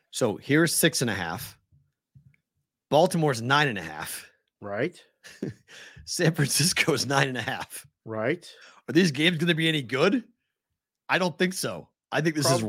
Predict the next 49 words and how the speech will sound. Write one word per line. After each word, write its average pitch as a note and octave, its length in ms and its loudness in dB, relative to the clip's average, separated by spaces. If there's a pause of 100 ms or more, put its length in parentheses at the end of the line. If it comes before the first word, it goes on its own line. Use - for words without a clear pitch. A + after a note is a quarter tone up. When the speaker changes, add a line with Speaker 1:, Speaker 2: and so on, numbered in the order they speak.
Speaker 1:
rout. D3 220 2
Speaker 2:
not. F3+ 180 -4
Speaker 1:
I B2+ 60 -8
think D#3 160 -4
four E3 320 -2
routes. C3 560 -4 (100)
<laughs> - 240 -6
I G3 60 0
think G3+ 220 -2
these E3+ 140 -4
are D3+ 100 0
four C#3 260 -6
blowouts. A#2 680 -6 (1700)
Speaker 2:
All F#3+ 220 6
four? G3 380 2 (300)
Speaker 1:
Yeah, D3+ 320 2 (100)
I C#3+ 40 -10
think D3+ 140 -4
all D#3+ 140 2
four E3+ 200 -2
t-, D#3+ 100 -10
I, D3+ 80 -2
I, D3+ 80 -4 (380)
the F3 80 0
only A3+ 180 4
game G3 220 2
that F3 60 -4
gives F3 140 2
me E3+ 120 0
pause E3+ 440 0 (220)
is C#3+ 160 -2
this D3 240 0
one. F2 240 -12
This E3 160 -2
one's D#3 140 -4
giving C#3 180 -2
me B2+ 80 2
pause. F#2+ 360 -2 (1700)
I G#3+ 140 4
want F#3 320 0
Green F3+ 280 -2
Bay D#3 160 0
to D3+ 80 -2
do C#3 180 -6
well. C3 360 -4
I F3 140 -2
like C3 420 -4
Jordan C#3 320 -6
Love. C3 260 -6